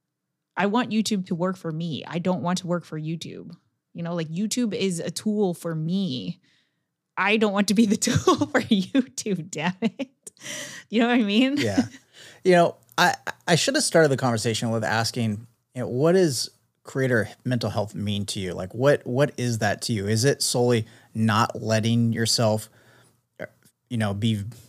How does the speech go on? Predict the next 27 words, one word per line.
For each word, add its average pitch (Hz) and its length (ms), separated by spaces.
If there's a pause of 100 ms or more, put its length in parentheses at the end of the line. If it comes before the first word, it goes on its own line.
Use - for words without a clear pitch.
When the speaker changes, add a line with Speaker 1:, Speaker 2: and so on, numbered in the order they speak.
(540)
Speaker 2:
having 127 280
a 120 40
machine 120 600 (100)
<laughs> 170 80
tell 143 220
you 123 240 (180)
what 127 220
your 123 140
worth 117 340
and 120 120
your 113 120
Speaker 1:
Yeah. 80 140
Speaker 2:
value 113 220
is 123 200
based 117 460 (100)
on 110 400
numbers? 104 440 (380)
Or, 139 280
or 147 260
is 143 100
it, 160 180 (500)
is 131 120
it 123 60
more 127 260
than 95 160
that? 82 220 (240)
Speaker 1:
So, 254 520